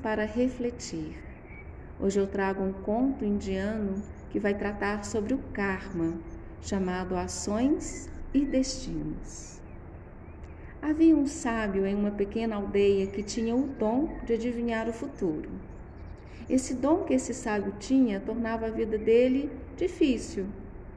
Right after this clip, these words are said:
porque ele não tinha sossego, ele não conseguia meditar, porque sem parar as pessoas iam atrás dele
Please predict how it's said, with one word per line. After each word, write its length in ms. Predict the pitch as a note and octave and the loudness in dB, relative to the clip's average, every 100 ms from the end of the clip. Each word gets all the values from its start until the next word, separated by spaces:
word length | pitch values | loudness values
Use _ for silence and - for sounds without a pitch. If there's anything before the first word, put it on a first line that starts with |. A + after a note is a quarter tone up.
| - - | -10 -6
porque 180 | A3+ | 2
ele 160 | A#3 A3+ | 4 4
não 160 | A3+ A#3 | 2 -2
tinha 260 | - A#3 | -2 -2
sossego, 720 | B3+ C4 - A3+ A3 A3 G#3+ - - - | 0 -4 2 6 8 6 0 -6 -12 -6
ele 200 | A3+ A3 | -2 0
não 160 | A3 A3 | 2 0
conseguia 560 | A3 G#3+ - G3 G3+ G3 | -2 -2 -2 -2 0 0
meditar, 800 | G3 F#3 F#3 G3 G3 G#3 G#3 - - - - | -2 -4 -6 -2 -2 -2 -6 -10 -12 -12 -4
porque 360 | C4+ C#4 D#4+ D#4+ | -4 0 2 2
sem 500 | - - - A#4 C5+ - | 0 -6 -4 -2 -2 -2
parar 760 | E4 D#4 C4 B3 C4 - - - | 0 2 2 2 0 -2 -10 -2
as 220 | B3+ - | -2 2
pessoas 560 | B3+ B3+ B3+ A#3+ A#3 A#3+ | 2 4 4 2 2 2
iam 240 | B3 A#3 | 2 2
atrás 480 | A3+ A3+ B3+ C#4+ C#4 | -2 -2 0 0 0
dele 480 | - A#3 A3+ A3 | 4 6 6 2